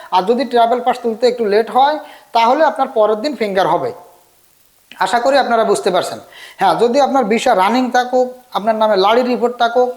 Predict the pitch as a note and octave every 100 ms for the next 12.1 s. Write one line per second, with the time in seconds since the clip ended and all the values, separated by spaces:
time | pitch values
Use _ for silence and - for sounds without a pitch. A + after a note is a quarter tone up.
0 | - G3+ A3 A3+ - _ _ _ G#3 G3
1 | F#3+ A3 G#3 A3+ A#3 C4 B3 B3 A#3+ A#3+
2 | - B3+ B3 - - - - _ _ -
3 | A#3+ C#4 C#4+ D4+ A#3 B3+ C#4+ C4+ A#3+ A#3+
4 | B3 G3+ F3+ G3+ - G3+ C4+ - - -
5 | - A#3+ A#3+ C4+ C#4 C#4 C#4 B3+ A#3+ A3
6 | - A3 G3+ G3 G3 F#3+ G3 B3+ B3+ A#3+
7 | C4 B3+ G#3+ F#3 G#3+ G3+ C#4 A#3+ G3+ A3
8 | B3+ A3 A#3+ G3+ G#3+ A#3 G#3 - A#3 A#3
9 | B3 A3+ G#3 A3+ G#3 G#3 G#3 G3 F#3+ F#3+
10 | G3 G#3+ G#3+ D4 D#4+ - - - _ -
11 | D4+ C4+ C#4+ C#4 B3+ B3 B3+ B3+ C#4 C#4+